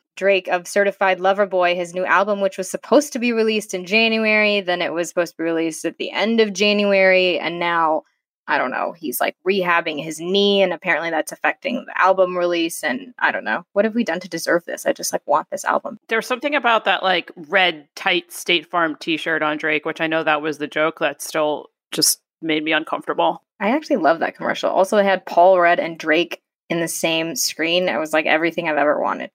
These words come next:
Speaker 2: Well, that was what I was like, "Drake, like, what are we doing here image-wise?" I think that's what
Speaker 1: He's
Speaker 2: was hard for me.
Speaker 1: Well, he, he's Drake from State Farm. He had to wear that red shirt. He had no choice. I mean, Paul Rudd also looked ridiculous in that sweatshirt that Patrick Mahomes was wearing.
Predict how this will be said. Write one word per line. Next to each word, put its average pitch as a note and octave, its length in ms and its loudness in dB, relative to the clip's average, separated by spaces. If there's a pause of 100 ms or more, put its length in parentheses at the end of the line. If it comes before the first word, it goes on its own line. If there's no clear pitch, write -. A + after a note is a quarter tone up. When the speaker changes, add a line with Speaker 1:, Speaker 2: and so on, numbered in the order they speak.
Speaker 2:
Well, A3 120 2
that C4 120 4
was C#4 120 4
what C4+ 200 4
I A#3 160 4
was A#3 100 -2
like, A#3 160 -2
"Drake, A#3 320 0
like, G3+ 160 2
what G#3 160 0
are A#3 40 0
we B3 100 -2
doing G3 320 -2
here F3 240 0
image-wise?" E3+ 920 -2
I E3+ 40 -10
think F3+ 200 -6
that's E3 280 0
what D#3 240 -2 (100)
Speaker 1:
He's F3 200 0
Speaker 2:
was F3+ 100 -4
hard F3 240 -2
for - 100 -12
me. F3 320 -6
Speaker 1:
Well, E3 220 0
he, F3 140 -4
he's E3+ 200 -4
Drake E3+ 300 2
from F#3 120 0
State F#3+ 300 0
Farm. G3 320 0 (100)
He E3 120 -8
had E3+ 220 -2
to E3 80 -8
wear D3 120 0
that C#3 140 -2
red D3+ 160 -2
shirt. - 160 -6
He D#3+ 100 -10
had D#3+ 180 -2
no D#3+ 120 -4
choice. D#3 420 2
I - 60 0
mean, G3 160 2
Paul A#3 240 4
Rudd G3+ 120 4
also F#3+ 240 0
looked E3 200 -6
ridiculous E3 540 -4
in E3 40 -6
that D#3+ 160 -8
sweatshirt D#3 380 -2
that D3+ 240 -2 (180)
Patrick D3 340 -2
Mahomes D#3 320 -2
was - 140 -12
wearing. - 320 -2